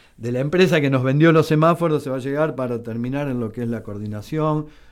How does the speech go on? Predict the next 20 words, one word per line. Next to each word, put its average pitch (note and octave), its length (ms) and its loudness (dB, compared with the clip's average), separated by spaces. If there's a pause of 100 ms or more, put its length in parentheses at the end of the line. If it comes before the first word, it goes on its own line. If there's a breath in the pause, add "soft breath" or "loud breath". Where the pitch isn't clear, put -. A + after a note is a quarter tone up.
(140 loud breath)
pues G#2+ 120 -14
tiene B2+ 100 -6
mucha B2+ 180 -6
experiencia C3 540 -4
en A2+ 60 -8
otros A2 180 -10
lugares, C#3 460 -4
eso A#2 100 -10
es G#2+ 60 -6
muy A#2 100 -4
valioso. C#3+ 580 -4 (720 soft breath)
Pero C#3+ 240 2
después F3 340 -2
hay A3 80 -4
cosas A3 380 -6
que C#3 160 -6
se D3+ 180 -8
van F#3+ 220 -8
a D#3+ 80 -6
hacer, G#3 340 -14